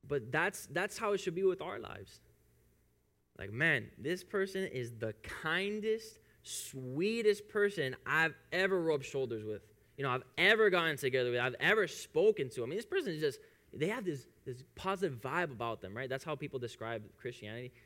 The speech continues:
People that are Christians, like, they're just very positive. I like their positivity. Uh, uh, they're a good influence, right? Uh, but that's, that's what our life should be. That's what Jesus wants.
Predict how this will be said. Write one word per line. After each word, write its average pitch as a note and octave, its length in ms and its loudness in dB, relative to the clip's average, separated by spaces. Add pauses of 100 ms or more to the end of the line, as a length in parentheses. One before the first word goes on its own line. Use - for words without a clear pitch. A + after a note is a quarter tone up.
(140)
People C#3 160 -2
that C#3+ 80 4
are C3+ 60 2
Christians, C#3+ 360 -2
like, G#2+ 140 -4
they're C3+ 80 -2
just A#3 200 -14
very D#3+ 180 0
positive. G#2+ 480 -6
I G#2+ 80 -6
like D#3+ 120 -6
their C3+ 120 -4
positivity. A#2+ 680 -10 (720)
Uh, - 800 -16
uh, A#2+ 200 -2 (1800)
they're D#3 160 0
a D#3+ 40 -2
good C#3+ 220 0
influence, A2+ 540 -2
right? A2+ 200 -6 (400)
Uh, D#2+ 200 -2 (320)
but C3+ 240 0 (1160)
that's, F3+ 280 0
that's F3+ 280 -4
what G#3+ 100 0
our F#3 100 0
life F3+ 180 -2
should F#3 180 -10
be. - 160 -10
That's E3 200 -6
what F3+ 120 0
Jesus E3+ 300 -4
wants. - 440 -16